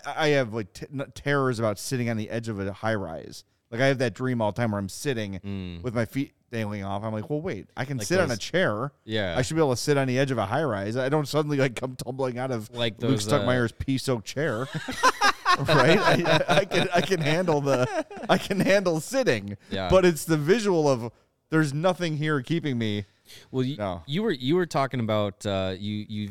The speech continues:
Speaker 2: you did your V R experience over Christmas.
Speaker 1: The plank.
Speaker 2: And, and yeah, how you were like, "I can't do this," and you were just standing in your living room.
Speaker 1: I finally did the
Speaker 2: <laughs>
Speaker 1: plank,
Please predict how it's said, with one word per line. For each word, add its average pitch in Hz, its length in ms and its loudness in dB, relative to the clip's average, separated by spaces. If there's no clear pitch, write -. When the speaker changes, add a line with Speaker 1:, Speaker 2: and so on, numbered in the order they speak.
Speaker 2:
you 113 140 -8
did 110 160 -4
your 104 180 -4
V 107 240 -4
R 131 200 -4
experience 92 720 -6
over 95 180 -8
Christmas. 92 520 -6
Speaker 1:
The 95 140 -6
plank. 104 300 -4
Speaker 2:
And, 110 260 0
and 113 240 0
yeah, 120 260 0
how 120 140 0
you 117 180 0
were 117 120 2
like, 107 220 0
"I 107 60 -4
can't 107 220 -2
do 113 120 -2
this," 98 240 -4
and 120 140 -4
you 123 60 0
were 123 100 0
just 123 160 -2
standing 127 360 2
in 127 60 0
your 127 120 -2
living 190 220 -4
room. 90 140 -10
Speaker 1:
I 135 100 0
finally 170 360 2
did 151 180 2
the 139 100 2
Speaker 2:
<laughs> - 120 -6
Speaker 1:
plank, 131 400 -2